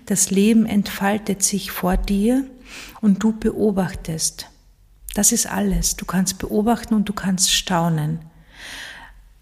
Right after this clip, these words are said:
Aber sobald du beginnst, sobald du beginnst,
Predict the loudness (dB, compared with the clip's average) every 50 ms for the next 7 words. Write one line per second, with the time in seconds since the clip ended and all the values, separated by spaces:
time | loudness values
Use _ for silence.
0 | _ 2 4 6 6 6 6 4 2 2 -2 -16 -18 -20 -20 -20 -20 -20 -12 -6
1 | 0 2 2 2 2 4 4 4 4 4 2 -2 0 2 0 2 4 6 8 8
2 | 8 8 6 4 2 -2 -6 -6 -4 -4 -2 -2 0 0 0 2 0 -2 -2 0
3 | 0 0 4 6 6 6 6 4 2 -2